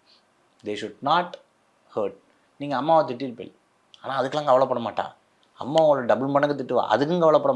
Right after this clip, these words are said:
மாட்டா. அப்பா ட-, திட்டுவா, கவலைப்பட மாட்டா, டபுள் மடங்கு. ஆனா அவங்க மனசு நோகப்படாது. நிறைய பேர்த்துக்கு ஜாதகம் பார்க்கும்போது அவங்க சொல்றாங்க, "சார், அவங்க தான் சார் வீட்டுக்கு வர மாட்டேங்கிறாங்க, நாங்களாம் பார்த்துக்கிறதுக்கு ரெடியா தான் இருக்கோம்." இப்படி சொல்றவங்களாம் இருப்பாங்க.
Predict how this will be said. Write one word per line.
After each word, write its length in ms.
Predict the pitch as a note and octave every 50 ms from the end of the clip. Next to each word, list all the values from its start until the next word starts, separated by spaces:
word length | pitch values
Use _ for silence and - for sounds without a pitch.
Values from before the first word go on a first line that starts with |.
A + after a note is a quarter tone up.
| B2+ A#2
மாட்டா. 160 | - G2 E2+ - -
அப்பா 320 | G2 - - - E3+ E3
ட-, 260 | - B2 C3 A#2+ A2+ - C#3+
திட்டுவா, 280 | C3+ D3+ C#3+ C3+ B2
கவலைப்பட 400 | - B2+ A#2+ C3+ C#3+ C3+ C3 B2+
மாட்டா, 320 | A#2+ A2+ G2+ G2 F#2 F2 - -
டபுள் 280 | G#2 A2+ C3 D3+ E3
மடங்கு. 360 | E3 D#3+ D#3 D#3+ E3 D3+ B2 - _ _ _ _ _ _ - - _ _ _
ஆனா 400 | - G2 G2 G2+ G#2 G2+ G2+ G2
அவங்க 240 | G2 F#2+ F#2 F#2
மனசு 600 | F#2 F#2+ G2 A#2+ D#3 F#3+ G#3+ B3 B3 - - G3 C#3
நோகப்படாது. 920 | A2+ G#2 G2 F#2 F#2+ F#2+ - - E2+ E2 D#2 D2 D#2 E2 E2 D#2+ E2+ - _ _ _ _ _ _ _ _ _ _ _ _ _ _ _
நிறைய 420 | - A#2+ D3 F#3+ A3 B3 B3+ A3+
பேர்த்துக்கு 340 | F3+ D#3+ F3 F3+ F3 F3+ E3+
ஜாதகம் 400 | C#3+ B2 B2+ C#3 D3+ D#3 D3+ C#3
பார்க்கும்போது 340 | B2 A2+ A2 A2 A#2 D3 C#3+
அவங்க 180 | B2 G#2+ G2+ - A#2+
சொல்றாங்க, 180 | G#2+ A#2+ A2+ G2+
"சார், 400 | G2 - C#3 G#2+ G2+ - - - _ _ _ _ _ _ _ _ _ _ _ _ _ _ _ _ _ _
அவங்க 280 | - F2+ G2+ A#2+ B2+
தான் 140 | B2+ D3 D#3+
சார் 180 | D#3+ F3 E3 C#3
வீட்டுக்கு 280 | C#3 C#3 C3+ C3 B2+
வர 120 | A#2+ A#2 A2+
மாட்டேங்கிறாங்க, 500 | A2+ A2+ G#2 G#2+ G#2 G2+ G2+ G2+ A2 G#2+ G2 F2+ F2 G2
நாங்களாம் 300 | A2+ A#2 C3 D3 D3 -
பார்த்துக்கிறதுக்கு 540 | C#3 C#3+ D3+ D3+ D3 C#3+ C3 B2+ B2 A#2 A2+
ரெடியா 240 | A#2 A#2+ A#2+ A#2 A2+
தான் 100 | A#2+ A#2
இருக்கோம்." 320 | G#2+ - F#2+ F#2+ F#2+ - - _ _ - - - - _ _ _ _ _ _
இப்படி 220 | _ - E3 E3 D#3 D3+
சொல்றவங்களாம் 600 | C#3+ C3+ B2+ C3+ C3 B2+ A#2+ A#2 A#2 B2+ B2+ A#2
இருப்பாங்க. 300 | - - G2+ F2+ E2+